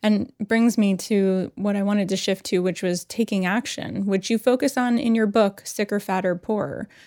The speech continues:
You highlight in your book that we should limit exposures to pesticides, phthalates, and flame retardants.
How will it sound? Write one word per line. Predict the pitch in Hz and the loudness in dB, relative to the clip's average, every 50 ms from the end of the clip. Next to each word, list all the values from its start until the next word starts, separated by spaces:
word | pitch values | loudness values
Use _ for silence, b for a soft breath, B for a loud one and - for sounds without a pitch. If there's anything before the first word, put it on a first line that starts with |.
| b b b b b - | b b b b b 2
You | 247 247 | 2 4
highlight | 240 285 285 294 302 311 294 | 4 4 4 4 4 4 6
in | 285 277 | 6 6
your | 277 269 | 6 6
book | 233 269 254 254 254 - | 6 4 2 2 0 0
that | - 214 208 | 0 0 2
we | 208 220 220 | 2 2 0
should | - - 214 202 208 | 2 2 2 2 2
limit | 208 226 254 254 262 | 4 4 4 6 4
exposures | 262 262 - - - 220 214 208 208 202 208 202 196 196 196 - | 4 2 0 -4 2 4 6 6 6 6 4 4 4 4 2 0
to | - - - | -4 -8 -8
pesticides, | - - - 226 226 - - 240 - - 240 240 233 233 233 208 - - - b b b b b | -4 0 0 0 0 0 -2 -4 0 2 2 4 4 4 2 0 -2 -6 -12 b b b b b
phthalates, | - - 214 208 208 202 208 202 196 190 190 - - - | -2 2 4 4 6 6 6 6 6 4 2 -2 -8 -8
and | - 185 180 - | -6 -4 -4 -4
flame | - 202 196 190 | -2 -2 0 0
retardants. | 180 165 156 - 170 160 - 120 123 120 - - - - | 0 -2 -2 -2 -2 -2 -2 -2 -4 -4 -6 -6 -8 -14